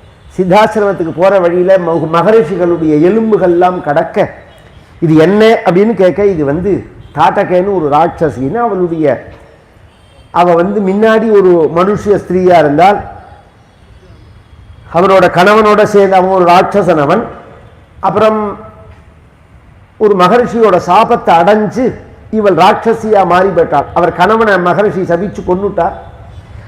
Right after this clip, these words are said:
அந்த கோபத்தினால அவனை சாப்பிட போறதை இவளை ராட்சசியா மாத்திட்டா. இவள் முனிவர்கள் எல்லாம் பிடிச்சி சாப்பிட்டு இருக்காள். அவளை நீ வதம் பண்ணணும் அப்படிங்கிறத, ஸ்திரீ வதமாச்சே, பெண்களை கொல்லக்கூடாது.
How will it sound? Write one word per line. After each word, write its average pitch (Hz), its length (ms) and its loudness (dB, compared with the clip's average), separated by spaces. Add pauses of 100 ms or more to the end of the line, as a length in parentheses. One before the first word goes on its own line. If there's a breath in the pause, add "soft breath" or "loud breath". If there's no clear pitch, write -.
(120)
அந்த 220 240 2
கோபத்தினால 233 580 2
அவனை 226 320 4
சாப்பிட 226 340 2
போறதை 208 360 2
இவளை 202 200 4
ராட்சசியா 208 640 2
மாத்திட்டா. 175 460 -2 (1080)
இவள் 240 260 2
முனிவர்கள் 220 500 0
எல்லாம் 202 300 2
பிடிச்சி 202 260 -6
சாப்பிட்டு 190 520 -4
இருக்காள். 151 380 0 (1200)
அவளை 170 260 2
நீ 151 120 2
வதம் 147 420 0
பண்ணணும் 160 500 0 (180)
அப்படிங்கிறத, 190 560 0 (920)
ஸ்திரீ - 380 -4
வதமாச்சே, 190 680 0
பெண்களை 202 460 0
கொல்லக்கூடாது. 170 640 -4